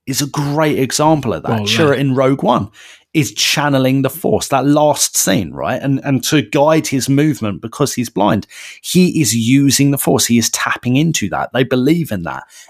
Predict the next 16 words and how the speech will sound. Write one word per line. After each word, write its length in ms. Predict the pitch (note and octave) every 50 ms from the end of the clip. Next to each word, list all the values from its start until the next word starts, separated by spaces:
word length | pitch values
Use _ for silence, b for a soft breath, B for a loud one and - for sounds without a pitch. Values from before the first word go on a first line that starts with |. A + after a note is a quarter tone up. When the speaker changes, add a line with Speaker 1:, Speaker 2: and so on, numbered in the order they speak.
| B B -
Speaker 1:
Anyone 640 | F3 F3+ G3 G#3 G#3+ G#3+ G3+ F#3 E3+ E3+ E3 E3 D#3+
can 220 | D#3+ - - C3+
use 200 | A#2 G#2+ G#2 - -
the 80 | G#2+
Force. 440 | - - - G2+ D2+ - - - -
It's 160 | G#2+ - -
just 280 | - - D3 - - -
that 100 | B2 -
some 460 | - - - - F#3+ F#3+ G3+ F#3+ D3
people, 380 | - F2+ E2 D2 - D#2 A2+ B2
just 220 | - E3 - -
like 140 | D3+ B2 A2
anyone 280 | C#3+ C#3 A#2+ G#2+ G#2 -
can 140 | - A2 F#2+
play 180 | - F2+ F2
football, 580 | - - - F#3+ - - - F2+ C#2+ - -